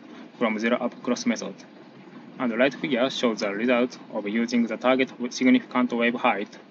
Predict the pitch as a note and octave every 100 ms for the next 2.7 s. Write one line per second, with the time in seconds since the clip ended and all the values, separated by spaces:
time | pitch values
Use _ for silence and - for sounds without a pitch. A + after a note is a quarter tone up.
0 | - B2 A2+ - A#2+ A#2+ - A#2+ A#2 A2+
1 | A2+ A#2 A#2 G2+ C3 - - - A2 G#2
2 | G2 - - G#2 F2 E2